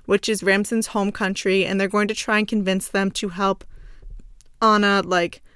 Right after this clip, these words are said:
take back her country and whatever. There's obviously going to be confrontations with Ramson's father, but I also think his sister is going to make an appearance. So you find out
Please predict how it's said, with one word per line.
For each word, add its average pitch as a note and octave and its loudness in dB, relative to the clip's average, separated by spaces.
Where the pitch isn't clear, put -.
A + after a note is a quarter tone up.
take - 2
back G3+ 2
her G3 -2
country F3+ -2
and F3+ -4
whatever. F3 -2
There's A3 2
obviously A3+ 4
going A3 2
to - -6
be A3 2
confrontations C4 2
with B3 0
Ramson's A3 2
father, F#3 4
but G#3 4
I G#3 8
also G#3+ 4
think C4 2
his A#3+ -2
sister G#3 2
is F#3+ 0
going G3+ 2
to - -4
make F#3+ 0
an G3+ -2
appearance. F#3 -4
So A3+ -4
you G#3+ -2
find A#3+ 2
out G#3 4